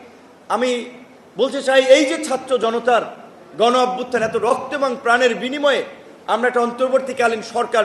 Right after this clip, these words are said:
পেয়েছি। এই সরকার এই রাষ্ট্রকে একটা শুধুমাত্র নিরাপদ সড়ক নয়, একটা নিরাপদ ও মানবিক রাষ্ট্র হিসেবে গড়ে তুলবে,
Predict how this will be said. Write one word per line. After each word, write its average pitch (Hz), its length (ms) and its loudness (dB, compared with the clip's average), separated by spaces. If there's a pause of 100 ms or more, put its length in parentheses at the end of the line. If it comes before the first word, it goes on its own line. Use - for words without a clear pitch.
পেয়েছি। 190 340 -2 (640)
এই 262 160 6
সরকার 269 440 2 (1120)
এই 269 200 6
রাষ্ট্রকে 254 560 0 (440)
একটা 233 400 2 (320)
শুধুমাত্র 302 680 2 (340)
নিরাপদ 285 420 4
সড়ক 302 500 4
নয়, 254 300 2 (460)
একটা 262 260 4
নিরাপদ 302 600 6
ও 330 80 4
মানবিক 285 420 2 (320)
রাষ্ট্র 262 400 2
হিসেবে 302 320 2
গড়ে 285 220 4
তুলবে, 302 420 2